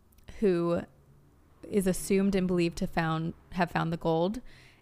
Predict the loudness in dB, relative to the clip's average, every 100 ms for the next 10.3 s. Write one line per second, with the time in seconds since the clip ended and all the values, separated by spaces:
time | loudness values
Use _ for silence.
0 | -8 0 4 4 4 2 0 -2 -6 -2
1 | 2 2 2 0 0 0 0 0 -4 -2
2 | -2 -2 -6 -14 -20 -20 -20 _ -20 -6
3 | -2 -2 0 0 4 2 0 -6 -20 _
4 | _ _ 2 6 6 6 -2 2 4 4
5 | 2 0 0 -4 0 -2 -2 -10 -2 0
6 | 0 -2 -4 -4 -4 -4 -2 0 2 4
7 | 4 4 2 0 0 0 2 0 0 -2
8 | 0 2 2 0 -8 -10 -6 -4 0 -2
9 | 2 2 2 0 0 0 -2 0 8 8
10 | 8 4